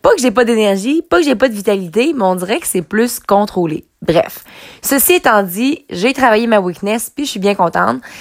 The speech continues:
Ce soir, je m'en vais au Econo Fitness entraîner, euh, ma cousine. Puis honnêtement, je suis tellement fière d'elle. Écoutez, elle a seize ans.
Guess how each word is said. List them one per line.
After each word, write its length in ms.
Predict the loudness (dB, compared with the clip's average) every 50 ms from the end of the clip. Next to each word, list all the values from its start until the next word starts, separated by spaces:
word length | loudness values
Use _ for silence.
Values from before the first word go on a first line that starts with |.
| -18 -16 -6 0
Ce 100 | 0 4
soir, 140 | 4 4 4
je 40 | 4
m'en 120 | 2 4
vais 120 | 4 6
au 60 | 6 4
Econo 280 | 4 2 0 -2 -2
Fitness 420 | -4 -6 -8 -6 -4 -4 -4 -2 -2
entraîner, 760 | -4 -4 -4 -4 -4 -2 -2 -2 -2 -2 -2 -2 -2 0 0
euh, 60 | 0
ma 140 | 0 0 -2
cousine. 680 | 0 0 -2 0 0 -2 -2 -2 -2 -2 0 -2 -2 -2 -4 -14 -20 -20 -18 -18 -16 -12 -6
Puis 100 | -4 0 2
honnêtement, 440 | 4 4 4 2 2 2 0 0 0
je 100 | -2 -4
suis 200 | -6 -8 -8 -6 -2
tellement 480 | 0 0 0 0 0 0 0 0 0 0 -4
fière 340 | -6 0 2 2 2 2 2
d'elle. 260 | 2 2 4 4 4
Écoutez, 240 | 2 0 0 0 0 2
elle 100 | 4 4
a 40 | 2
seize 380 | 2 2 0 0 0 0 0 0
ans. 140 | 0 -2